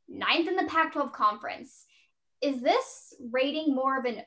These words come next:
overall rating simply as a passer, or how extending plays, making plays with their legs, play breakdown, stuff like that factor into your rating? Go ahead and kind of talk about how you got from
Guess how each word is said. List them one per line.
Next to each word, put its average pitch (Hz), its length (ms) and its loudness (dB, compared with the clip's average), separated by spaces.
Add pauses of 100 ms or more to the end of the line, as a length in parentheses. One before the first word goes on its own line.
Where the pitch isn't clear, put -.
overall 233 920 2
rating 294 360 0
simply 240 300 -2
as 226 80 -4
a - 160 -8
passer, 302 760 0 (260)
or 240 140 2
how 226 200 0
extending 220 400 -6
plays, 311 440 6
making 294 420 4
plays 285 260 0
with 240 140 -2
their 202 180 -4
legs, 277 440 0 (100)
play 277 300 -2
breakdown, 262 520 2
stuff 285 280 0
like 277 160 0
that 247 240 2
factor 240 260 0
into 240 120 0
your 226 100 2
rating? 226 280 -4
Go 233 140 2
ahead 311 180 0
and 440 140 -10
kind 294 180 -2
of 269 60 -12
talk 240 220 -2
about 233 140 0
how 220 200 -2
you 214 180 -8
got 202 320 2
from 208 300 -2